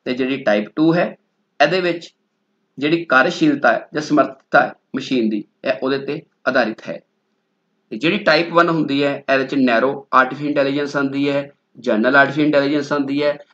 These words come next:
ਅਤੇ strong artificial intelligence ਆਉਂਦੀ ਹੈ। ਤੇ ਜੇਕਰ ਇਹ type two ਦੀ ਗੱਲ ਕਰੀਏ ਤੇ ਇਹਦੇ ਵਿੱਚ ਰਿਐਕਟਿਵ ਮਸ਼ੀਨਾਂ, ਸੀਮਤ memory, theory of mind ਤੇ ਸਵੈ ਜਾਗਰੂਕਤਾ ਆਉਂਦੀ ਹੈ। ਇਹਨੂੰ ਅਸੀਂ ਅੱਗੇ ਪ੍ਰਸ਼ਨ ਉੱਤਰਾਂ 'ਚ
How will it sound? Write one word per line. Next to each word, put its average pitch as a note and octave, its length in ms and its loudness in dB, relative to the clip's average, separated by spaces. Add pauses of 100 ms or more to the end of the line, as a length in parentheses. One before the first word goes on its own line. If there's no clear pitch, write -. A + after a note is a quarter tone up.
(140)
ਅਤੇ D3 120 -4
strong D3+ 380 0 (120)
artificial B2+ 340 0
intelligence B2 440 -4 (100)
ਆਉਂਦੀ F2+ 280 -10
ਹੈ। - 60 -20 (200)
ਤੇ A2 80 -6
ਜੇਕਰ B2 220 -2
ਇਹ D#3 140 -2
type B2 300 0
two C#3 140 -2
ਦੀ E3+ 120 2
ਗੱਲ D#3 180 4
ਕਰੀਏ D#3+ 400 -2 (280)
ਤੇ - 60 -12 (120)
ਇਹਦੇ C3+ 120 2
ਵਿੱਚ C#3 160 -4
ਰਿਐਕਟਿਵ C3 500 -2
ਮਸ਼ੀਨਾਂ, C#3+ 540 -2 (480)
ਸੀਮਤ B2+ 360 0
memory, D3 480 2 (480)
theory C3 220 0
of D#3 60 -4
mind D3+ 540 2
ਤੇ D3 80 -8
ਸਵੈ D3 260 2
ਜਾਗਰੂਕਤਾ B2+ 480 0 (200)
ਆਉਂਦੀ G2+ 300 -8
ਹੈ। - 60 -20 (100)
ਇਹਨੂੰ B2+ 160 -2
ਅਸੀਂ C3+ 200 -4
ਅੱਗੇ C#3 260 -6 (220)
ਪ੍ਰਸ਼ਨ C#3 220 -4
ਉੱਤਰਾਂ B2+ 260 -2
'ਚ A#3 180 -6